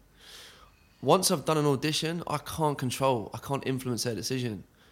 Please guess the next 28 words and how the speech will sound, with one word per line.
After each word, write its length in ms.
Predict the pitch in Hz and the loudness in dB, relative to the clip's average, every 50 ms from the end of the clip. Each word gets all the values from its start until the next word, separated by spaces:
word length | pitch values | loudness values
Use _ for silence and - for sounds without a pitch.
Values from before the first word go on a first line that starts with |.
| - - - - - - | -20 -20 -20 -20 -6 0
What 140 | 131 147 | 2 2
I 60 | - - | 2 2
can 240 | - 147 160 165 | 0 -2 -2 -2
control 460 | 151 160 156 139 143 151 156 151 131 113 | -2 -2 -4 -2 0 0 0 0 0 -2
is 160 | 107 113 - | -4 -8 -4
when 100 | 104 127 | -2 0
I'm 120 | 139 131 | 0 0
given 240 | - 151 147 139 135 | 2 2 2 2 2
that 160 | 131 131 - | 2 2 0
side, 220 | - - 131 123 101 | 0 -2 -2 -2 -2
with, 180 | 123 107 - | -2 -4 -2
gi-, 180 | - 135 135 - | 0 0 0 0
given 240 | 135 143 135 151 139 | -2 -2 -2 0 0
those 180 | 139 135 131 | 2 2 2
sides, 500 | - - 127 120 113 123 135 - - - - - - - - - - - - - - _ _ _ | 2 4 4 4 4 4 2 0 -4 -8 -10 -16 -20 -20 -20 -20 -20 -20 -20 -20 -20 _ _ _
sides 380 | - - - 135 139 139 131 135 | -4 2 6 6 8 8 6 4
of 40 | 131 | 0
the 80 | 131 | -2
few 200 | - - 135 127 | -2 0 2 2
sheets 300 | 123 - 139 131 - - | 2 2 2 2 2 0
they 100 | - 120 | -2 -2
give 160 | 113 123 113 | -2 -2 -2
you 60 | 117 113 | -2 -2
to 120 | - 117 | -2 0
learn 160 | 117 120 117 113 | 0 0 0 0
for 100 | - 117 | 0 -2
an 60 | 120 | -4
audition, 500 | 113 113 113 113 - 104 104 113 120 | -2 -4 -4 -4 -4 -4 -6 -6 -8